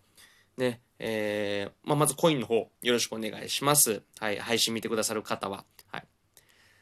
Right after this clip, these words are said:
えー、で、十一月はね、まだいっぱいあります、本当に。えー、ちょっとずらずらっと告知だけさせてください。十一月七日、みずほ台、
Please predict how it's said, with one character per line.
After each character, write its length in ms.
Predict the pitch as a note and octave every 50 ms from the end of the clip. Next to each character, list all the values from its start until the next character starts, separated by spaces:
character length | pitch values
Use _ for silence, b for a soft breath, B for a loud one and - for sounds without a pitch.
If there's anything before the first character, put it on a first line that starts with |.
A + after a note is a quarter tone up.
| b b b
え 840 | - D#3 D#3 D#3 D3+ D3+ D3+ D3 D3 C#3+ C#3+ C#3+ C#3 C#3 C#3 C#3 C#3 C#3
ー、 20 |
で、 100 | C#3+ E3
十 200 | D3+ D#3 E3+ G3+
一 180 | G#3+ F3+ G#3 F3+
月 220 | G3+ G3 F#3+ F#3+
は 80 | F#3+ E3
ね、 100 | D3+ D3
ま 120 | D3 D3
だ 120 | C#3 C#3 C3
い 40 | B2+
っ 20 |
ぱ 160 | - _ - E3
い 20 |
あ 20 | D#3
り 80 | D3+
ま 100 | D3 C#3+
す、 100 | C#3 -
本 160 | C3+ C3 B2+ B2
当 100 | C#3 C3+
に。 180 | C3+ C3 - _ _ _ _ _ - -
え 180 | F#2 A2 A2
ー、 20 | G#2
ち 80 | -
ょ 20 | B2
っ 40 |
と 80 | - A2+
ず 120 | G#2+ A#2+
ら 80 | A#2+ B2
ず 80 | A#2 C3
ら 80 | C#3+
っ 80 | C#3+ -
と 240 | - G#2+ G2 - -
告 180 | - A#2 G#2 -
知 100 | - A#2
だ 100 | A2+ A2+
け 80 | - A#2
さ 120 | - A2
せ 80 | - -
て 40 |
く 60 | A#2+ A#2+
だ 100 | A#2 A#2
さ 180 | - C#3 B2+
い。 120 | A2 G2 G2
十 140 | A#2 B2
一 160 | A#2+ A2 B2 A#2+
月 180 | A#2+ - A#2+
七 180 | A#2+ A#2+ A#2+ A#2
日、 200 | - C3+ B2+ -
み 120 | - B2 A#2
ず 100 | A#2 A#2
ほ 160 | G#2+ A#2+ A#2
台、 300 | A2 G#2 G2+ - -